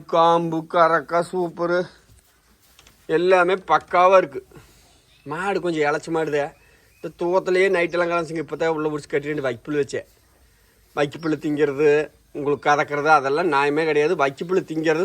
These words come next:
சூப்பரா திங்குதே. ஒரு நவ்வாறு லிட்டர், எட்டு லிட்டர் வரும். உங்களுக்கு மூணு, மூணு, ஆறு லிட்டருக்கு நான் சொல்லித்தரேன். பக்குவமா தூவத்தில் நனையாம வச்சுக்கோ. நனைஞ்சுன்னா இப்படித்தான் புகஞ்சுக்கிட்டு அப்புறம் இதா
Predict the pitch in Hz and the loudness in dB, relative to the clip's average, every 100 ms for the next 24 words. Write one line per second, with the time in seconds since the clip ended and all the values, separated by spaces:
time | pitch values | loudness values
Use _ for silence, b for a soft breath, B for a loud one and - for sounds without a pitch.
0 | 190 156 151 151 151 165 151 143 147 165 | -4 -8 -4 0 2 0 -4 -6 -2 -4
1 | - b b b b b b 165 170 170 | -4 b b b b b b -2 2 4
2 | 165 160 170 196 220 196 196 254 180 208 | 2 4 4 6 4 2 2 2 2 2
3 | 196 190 226 175 139 _ - 160 147 165 | -4 -2 -2 -2 -4 _ -8 -6 -4 0
4 | 202 185 196 202 147 160 175 151 220 202 | 0 2 0 2 4 4 2 -2 -4 -4
5 | 151 160 156 160 160 185 156 143 180 170 | -2 -4 -2 -2 -2 -2 -4 -6 -6 -4
6 | 185 - 160 180 190 175 151 160 170 170 | -4 -6 -8 -6 -4 -2 0 0 0 0
7 | 147 165 156 160 175 180 180 156 170 151 | -6 -6 0 0 0 -6 -6 -6 -6 -4
8 | 151 156 151 160 151 147 | -6 -6 -6 -8 -8 -4